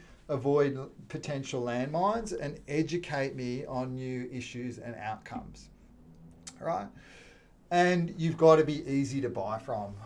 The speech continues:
One of the, um, surveys that was done a few years ago was talking about,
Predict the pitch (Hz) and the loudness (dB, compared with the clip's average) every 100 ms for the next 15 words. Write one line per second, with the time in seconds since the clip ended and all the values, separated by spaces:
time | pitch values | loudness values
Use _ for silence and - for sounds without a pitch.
0 | - 156 156 147 139 113 - - - - | -8 -2 0 2 -2 -2 -14 -20 -20 -20
1 | - - 127 123 123 120 120 117 113 - | -6 0 0 0 0 0 -2 -8 -10 -12
2 | - - - - 170 160 160 139 135 139 | -18 -18 -16 -2 8 10 10 4 2 -2
3 | 135 139 135 123 147 131 135 135 143 127 | -4 -2 -4 -4 -8 -4 -2 -2 0 0
4 | 113 120 120 143 143 139 165 143 131 123 | 0 -4 -6 -2 -2 -2 -6 -2 -2 0
5 | 117 117 | -2 -6